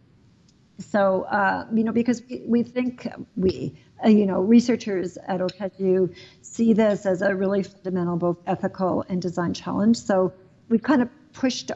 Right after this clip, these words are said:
um, ourselves to the I B Ms of the world, um, uh, Esri, others, to say, "Put us at that interface. Let us ask those critical questions. Um,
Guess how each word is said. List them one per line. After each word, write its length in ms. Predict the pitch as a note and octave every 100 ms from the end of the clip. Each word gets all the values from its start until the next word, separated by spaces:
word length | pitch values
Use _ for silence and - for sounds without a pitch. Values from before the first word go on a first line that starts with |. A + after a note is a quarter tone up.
| -
um, 340 | F3+ F3 F3 F3 -
ourselves 680 | F#3 - F#3 F3 F3 - _ _ _ -
to 100 | A3+
the 120 | G3+
I 140 | G3+
B 140 | G3 G3
Ms 260 | G3 F#3+
of 140 | G3+ F3
the 80 | F#3
world, 500 | F#3 F#3 F3+ F3 E3+ -
um, 600 | F#3 F3+ F3+ F3+ - - _ _ -
uh, 140 | G3 - -
Esri, 520 | F#3+ F#3 G3 F#3+ F#3
others, 460 | G3 F#3 G#3 G3 F#3 _
to 100 | -
say, 500 | - F#3+ F#3 F#3+ - - _ _ -
"Put 220 | - C4
us 220 | C4+ C4
at 180 | G3 F#3+
that 160 | F#3 F3+
interface. 720 | F#3 E3+ F#3+ - F#3 F#3 -
Let 200 | G#3 G3+
us 160 | A3+ A3+ G#3
ask 280 | F#3+ F#3+ -
those 140 | F#3
critical 380 | - G3 F#3 F#3
questions. 680 | - F3+ - G3+ G#3 A3 - - - _ -
Um, 440 | F#3+ F3+ F#3 -